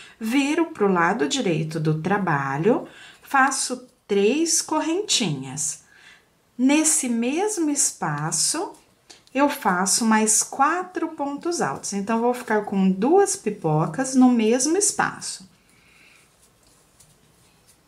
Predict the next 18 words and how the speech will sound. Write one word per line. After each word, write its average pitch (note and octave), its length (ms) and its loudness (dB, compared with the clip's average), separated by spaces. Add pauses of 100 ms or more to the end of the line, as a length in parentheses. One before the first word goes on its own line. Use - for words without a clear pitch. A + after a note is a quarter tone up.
(540)
Fiz D#4+ 320 2
os G3+ 160 0
quatro D3+ 440 -6
pontos, D#3+ 720 0
viro D4 420 2
o A3 80 2
meu D#3+ 240 0
trabalho, D#3+ 960 -2 (840)
lado D#3 460 -2
avesso, A#3 540 0
fecho G#3 420 -2
com - 120 -4
um A3+ 120 2
ponto A3 320 -2
baixíssimo. A3 800 -2 (760)
Agora, A3 380 2
eu A3 80 0
faço - 600 -4